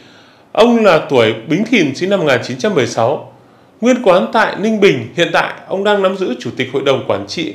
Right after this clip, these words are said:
của bốn công ty lớn. À, thưa quý vị, như đã nói ở trên, rồng là loài vật đại diện cho sức mạnh và sự linh thiêng và được mọi người tôn kính. Những người tuổi rồng sinh thời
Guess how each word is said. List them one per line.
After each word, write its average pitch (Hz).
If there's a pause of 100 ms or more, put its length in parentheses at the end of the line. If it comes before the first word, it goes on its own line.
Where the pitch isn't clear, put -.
của 104
bốn 196
công -
ty 196
lớn. 156 (540)
À, 156
thưa 208
quý 196
vị, 196 (340)
như 254
đã 277
nói 226
ở 233
trên, 226 (100)
rồng 143
là 135
loài 135
vật 131
đại 160
diện 160
cho 202
sức 294
mạnh 180 (220)
và 127
sự 165
linh 196
thiêng 202 (720)
và 180
được 185
mọi 175
người 175
tôn 220
kính. 202 (420)
Những 247
người 269
tuổi 139
rồng 139
sinh 254
thời 175